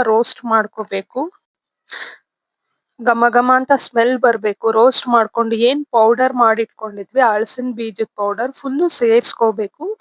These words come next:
ಫುಲ್ಲು ಸಿಮ್ಮಲ್ಲಿ ಇಟ್ಕೊಂಡು ಚೆನ್ನಾಗಿ ಒಂದ್ ಹತ್ತರಿಂದ ಹದಿನೈದು ನಿಮಿಷ ಹುರ್ಕೋಬೇಕು ಇದನ್ನ. ಹೇಗೆ ಅಂದ್ರೆ ಘಮ ಘಮ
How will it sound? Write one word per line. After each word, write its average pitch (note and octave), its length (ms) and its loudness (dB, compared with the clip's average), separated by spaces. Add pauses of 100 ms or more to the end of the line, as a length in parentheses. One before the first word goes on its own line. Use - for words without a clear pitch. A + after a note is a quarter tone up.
(1080)
ಫುಲ್ಲು E4 360 2
ಸಿಮ್ಮಲ್ಲಿ C4+ 520 0
ಇಟ್ಕೊಂಡು A#3+ 440 -6 (100)
ಚೆನ್ನಾಗಿ C#4+ 760 0
ಒಂದ್ A3+ 260 -4
ಹತ್ತರಿಂದ C#4 640 -4
ಹದಿನೈದು A#3+ 480 -2
ನಿಮಿಷ A3 320 -6
ಹುರ್ಕೋಬೇಕು B3 760 -2
ಇದನ್ನ. F#3+ 300 -12 (720)
ಹೇಗೆ C4+ 280 0
ಅಂದ್ರೆ C#4+ 220 0
ಘಮ A#3 320 0
ಘಮ C4+ 220 0